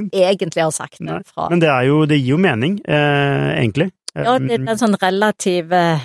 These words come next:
Speaker 1: livsanskuelse også, at du, det er noen andre som beveger seg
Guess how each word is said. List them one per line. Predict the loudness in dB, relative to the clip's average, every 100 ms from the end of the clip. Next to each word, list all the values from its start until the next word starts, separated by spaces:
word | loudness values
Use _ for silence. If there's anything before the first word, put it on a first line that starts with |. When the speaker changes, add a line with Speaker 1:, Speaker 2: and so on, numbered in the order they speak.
| -6
Speaker 1:
livsanskuelse | -4 -2 0 0 0 0 0 0 2 2
også, | 2 0
at | -2 -4
du, | -2 0 -2 -6 _ _
det | -20 _ _ -20 -2
er | 2
noen | 4 4 2
andre | 0 0 0
som | 0 -4
beveger | -2 0 -2 -6
seg | 0 2 0